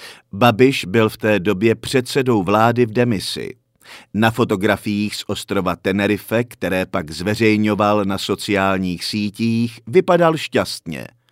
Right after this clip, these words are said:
Marketingový tým patrně usoudil, že lidé ze snímků získají pocit, že, jak zní slavné heslo ano, bude líp.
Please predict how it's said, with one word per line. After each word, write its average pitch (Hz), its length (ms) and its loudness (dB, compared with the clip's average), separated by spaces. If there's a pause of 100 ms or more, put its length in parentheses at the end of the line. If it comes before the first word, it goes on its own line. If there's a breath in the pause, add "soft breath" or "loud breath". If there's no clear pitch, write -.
(420 loud breath)
Marketingový 117 840 4
tým 113 460 0
patrně 104 500 0
usoudil, 107 720 0 (380 loud breath)
že 107 200 2
lidé 175 460 2
ze 147 140 -4
snímků 160 800 -4
získají 127 760 -2
pocit, 127 600 -2 (100)
že, 127 420 2
jak 98 240 0
zní 92 260 -4
slavné 87 420 -4
heslo 82 400 -6
ano, 143 340 0 (360 loud breath)
bude 175 520 2
líp. 85 420 -4